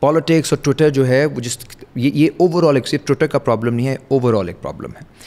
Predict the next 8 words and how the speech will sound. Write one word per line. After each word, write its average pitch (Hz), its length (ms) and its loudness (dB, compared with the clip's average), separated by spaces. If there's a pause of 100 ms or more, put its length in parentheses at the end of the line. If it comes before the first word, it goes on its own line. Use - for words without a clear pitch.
(640)
तीसरी 220 380 2
चीज़ 190 320 2
ये 156 180 4
है 135 220 2
कि, 135 500 -2 (600)
आ, 117 220 2 (260)
लोगों 131 400 2
को 131 420 2